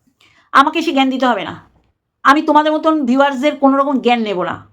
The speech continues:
হাতে গোনা দুই চারজন জ্ঞান দিতে বসছো, আর সব মানুষ বুঝতে পারছে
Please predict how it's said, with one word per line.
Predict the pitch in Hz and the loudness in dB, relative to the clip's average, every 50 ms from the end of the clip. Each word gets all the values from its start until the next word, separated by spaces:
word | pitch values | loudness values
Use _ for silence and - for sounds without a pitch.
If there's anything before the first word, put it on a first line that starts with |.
| _ _ _ | _ _ _
হাতে | _ - - - 277 | _ -8 -4 -2 0
গোনা | 277 294 294 285 | 0 0 0 0
দুই | 226 233 262 262 | -2 -2 -2 0
চারজন | 294 285 285 247 269 233 226 226 226 - - - _ - | 0 0 0 0 -2 -4 -4 -6 -12 -18 -20 -20 _ -2
জ্ঞান | 180 196 233 240 247 262 | 0 2 2 2 2 0
দিতে | 277 269 302 | -2 -2 -2
বসছো, | 262 262 277 269 - - 262 208 208 - - _ _ | -2 -2 -2 -2 0 0 0 0 0 -4 -14 _ _
আর | - 214 | -12 -6
সব | - - 277 277 | 0 2 2 2
মানুষ | 247 233 233 247 277 294 | 4 2 0 0 -2 -2
বুঝতে | 262 247 269 240 294 | -2 -2 -2 0 0
পারছে | 277 285 277 - 262 233 226 | 0 0 0 0 -2 -2 -2